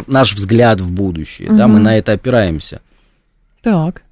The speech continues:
Speaker 1: Да, знаменитая же есть, э, соответственно, с-, ну, как
Speaker 2: Изучение.
Speaker 1: Оговорка, да,
Speaker 2: Ага.
Speaker 1: что выстрел в прошлое, это из пистолета, да,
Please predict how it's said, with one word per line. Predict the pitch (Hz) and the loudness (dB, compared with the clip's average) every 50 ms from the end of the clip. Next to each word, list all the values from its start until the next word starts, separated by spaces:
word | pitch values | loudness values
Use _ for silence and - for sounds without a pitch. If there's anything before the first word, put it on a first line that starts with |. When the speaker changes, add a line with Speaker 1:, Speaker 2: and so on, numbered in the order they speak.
| _ _ - | _ _ -4
Speaker 1:
Да, | 107 113 110 | -2 0 0
знаменитая | 98 101 117 117 123 127 117 - - 104 98 | 0 2 2 4 4 2 2 2 0 -2 0
же | 95 101 107 | 0 0 0
есть, | 123 170 220 190 - - - - - | 0 0 -2 -2 -6 -12 -18 -16 -10
э, | 110 104 98 95 90 87 87 85 85 82 80 - 50 50 50 - - 85 | -8 -6 -4 -4 -4 -4 -6 -6 -6 -6 -8 -8 -10 -12 -12 -12 -12 -14
соответственно, | - - 76 - - 90 85 - _ 85 82 78 | -10 -12 -12 -10 -10 -12 -12 -12 _ -14 -14 -14
с-, | - _ _ _ _ _ | -16 _ _ _ _ _
ну, | _ - 101 101 - | _ -20 -20 -18 -16
как | - - - _ _ _ _ _ 156 | -16 -18 -18 _ _ _ _ _ -6
Speaker 2:
Изучение. | 175 165 110 110 113 127 | -2 0 2 2 4 4
Speaker 1:
Оговорка, | 156 185 175 151 - 123 113 | 4 2 2 0 -2 -2 -2
да, | 101 120 139 156 | 0 0 2 2
Speaker 2:
Ага. | 143 | 2
Speaker 1:
что | 175 165 175 147 107 | 0 -2 -2 -4 -2
выстрел | 104 104 120 151 143 - - - 127 120 | -2 0 0 0 0 0 0 -2 -2 -2
в | - - | -2 -4
прошлое, | _ - 180 196 - - 147 131 117 110 110 | _ -2 0 0 0 0 0 0 0 0 -2
это | 107 - - 110 | -4 -4 -4 -4
из | 107 120 123 123 | -4 -4 -4 -6
пистолета, | - - 120 - - 135 139 165 196 190 - - 110 | -8 -12 -14 -8 -4 -4 -2 -2 -2 -4 -6 -8 -10
да, | 92 113 123 131 | -8 -6 -6 -6